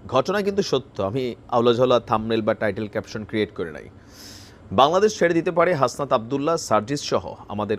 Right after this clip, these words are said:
উপদেষ্টাদের অনেকেই। এখন কেন? যদি ভিন্ন একটা ঘটনা এই দেশে ঘইটা যায়, ঘটনাটা কোনটা? আপনারা জানেন যে এই মুহূর্তে আমাদের সমন্বয়করা যারা আছেন, তারা জুলাই যেই ঘোষণাপত্র, এটা নিয়ে গতকালকে একটা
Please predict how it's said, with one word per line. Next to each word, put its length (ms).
উপদেষ্টাদের 560
অনেকেই। 440
এখন 260
কেন? 260
যদি 560
ভিন্ন 300
একটা 260
ঘটনা 340
এই 60
দেশে 200
ঘইটা 300
যায়, 200
ঘটনাটা 380
কোনটা? 380
আপনারা 220
জানেন 200
যে 80
এই 200
মুহূর্তে 360
আমাদের 240
সমন্বয়করা 560
যারা 200
আছেন, 220
তারা 280
জুলাই 580
যেই 320
ঘোষণাপত্র, 800
এটা 160
নিয়ে 140
গতকালকে 460
একটা 400